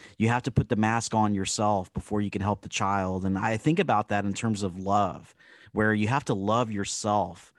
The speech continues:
so you can love others. And you mentioned earlier in the interview that if you really wanted to be selfish, go and do something kind for somebody. I mean, that's the best way to, to feel that intrinsic gratification and, and giving to others. And,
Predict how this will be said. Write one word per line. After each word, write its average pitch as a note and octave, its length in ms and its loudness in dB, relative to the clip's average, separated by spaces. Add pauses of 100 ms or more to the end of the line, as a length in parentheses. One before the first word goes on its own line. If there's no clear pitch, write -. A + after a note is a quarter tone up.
(260)
so - 160 -2
you A2 240 2
can G#2 240 0
love G#2 360 0
others. F#2 640 -4
And G2 400 0
you C3 140 2
mentioned C#3 440 4
earlier A#2 480 2
in G#2+ 100 4
the G2+ 80 2
interview G2+ 720 0 (100)
that A2 140 0
if G#2 120 -4
you A2+ 100 -4
really E3+ 480 0
wanted C3 360 2
to A2+ 80 -2
be A2 360 0
selfish, B2 920 -2
go C#3+ 200 2
and F#3 60 2
do F#3 120 2
something F#3 320 0
kind C3+ 420 0
for F#2 140 -6
somebody. A#1+ 560 -6 (340)
I G#2+ 60 0
mean, A2+ 140 2
that's B2+ 300 0
the A#2+ 120 -4
best C#3 400 -2
way B2 300 0
to, A2 120 0
to G#2 140 -4
feel A#2+ 300 -2
that A2 120 0
intrinsic G#2+ 600 -2
gratification G#2+ 920 -4
and, F#2+ 180 -4
and G#2 160 -4
giving G#2+ 340 0
to F#2 140 -4
others. G2 520 -2
And, F#2 240 -8